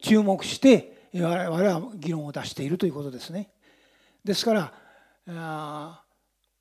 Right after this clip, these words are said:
我々はす-、す-、す-、この外の世界にいて意見を述べていますから、だからそういうふうに思っている人がいるということで、えー、その人にとっては、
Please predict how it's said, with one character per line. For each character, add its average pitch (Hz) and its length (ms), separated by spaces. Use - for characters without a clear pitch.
我 190 220
々 196 180
は 180 280
す-、 - 180
す-、 - 540
す-、 - 180
こ 151 180
の 143 60
外 208 300
の 143 80
世 143 120
界 143 180
に 170 180
い 170 40
て - 260
意 175 60
見 170 160
を 139 60
述 143 100
べ 151 100
て 139 100
い - 20
ま 127 120
す - 120
か - 100
ら、 101 160
だ 175 140
か 180 100
ら - 80
そ 220 220
う 214 60
い 208 80
う 202 100
ふ 196 140
う 208 80
に 156 240
思 175 220
っ 190 140
て 185 100
い 170 60
る 156 60
人 - 220
が 165 120
い 143 100
る 190 140
と 190 120
い 180 120
う 208 120
こ 202 140
と 202 120
で、 233 320
え 135 640
ー、 - 20
そ 247 120
の 247 60
人 269 100
に 254 80
と 233 80
っ 226 80
て 226 80
は、 175 240